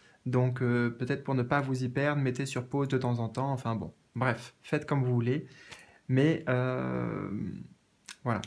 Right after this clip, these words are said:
on va envoyer du steak. <laughs> Bon, euh, on va commencer par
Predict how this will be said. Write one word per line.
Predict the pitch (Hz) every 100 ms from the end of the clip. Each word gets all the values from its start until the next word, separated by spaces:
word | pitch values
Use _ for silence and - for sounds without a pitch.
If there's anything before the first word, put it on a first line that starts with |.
| - _ _ _ -
on | 131
va | 131
envoyer | 151 139 143 143
du | 139
steak. | - 113 - - 170 - 196 165 -
<laughs> | - 240 240 220 202 -
Bon, | 131 123 113 - - - 160 117 -
euh, | 131 123 107 - -
on | -
va | 180
commencer | 190 202 180 180 175 180 170 - _ _ _ - -
par | 170 175 -